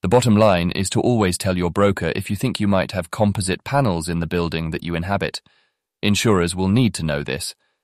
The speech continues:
and it certainly forms a key piece of underwriting rating criteria, which is vital in the event that you need to make a claim and need to prove your insurance valid and correct.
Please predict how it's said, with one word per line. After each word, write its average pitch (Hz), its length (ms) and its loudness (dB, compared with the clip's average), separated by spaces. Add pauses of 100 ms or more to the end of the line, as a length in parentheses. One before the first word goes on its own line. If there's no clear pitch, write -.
(160)
and 92 140 0
it 95 100 -2
certainly 92 400 0
forms 85 320 -2
a 87 80 -6
key 98 240 -2
piece 87 340 -6
of 82 120 -4
underwriting 82 680 0
rating 101 320 0
criteria, 71 600 -4 (480)
which 107 160 0
is 98 100 2
vital 101 380 4
in 82 100 0
the 82 120 0
event 85 280 0
that 90 140 -4
you 104 180 2
need 87 160 2
to 87 100 -4
make 85 160 -2
a 87 60 -8
claim 87 380 0
and - 180 -4
need 95 160 0
to 87 80 -6
prove 95 260 -2
your 85 160 0
insurance 85 460 -2
valid 80 420 0
and 82 240 -4
correct. - 560 -6